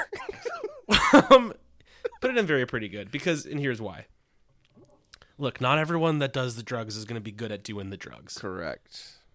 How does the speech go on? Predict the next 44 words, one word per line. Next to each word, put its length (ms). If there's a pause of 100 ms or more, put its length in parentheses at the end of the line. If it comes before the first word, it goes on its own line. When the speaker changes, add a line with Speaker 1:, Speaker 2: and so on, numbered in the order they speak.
(320)
Speaker 2:
And 120
we 80
don't 100
have 100
to 80
get 120
so 160
specific 420
to, 60
to 120
say, 220
like, 340
there 240
are 80
drugs, 320
but 160
the 80
people 240
that 160
did 140
them 180
are 120
good 600
<laughs> 60
at 260
doing 300
'em. 140 (200)
Speaker 1:
Mm-hmm. 380
Speaker 2:
So 100
put 140
it 60
in 80
very 200
pretty 220
good. 220
That 140
could 120
go 100
great 300
or 60
that 140
could 120
go 100
horrible. 440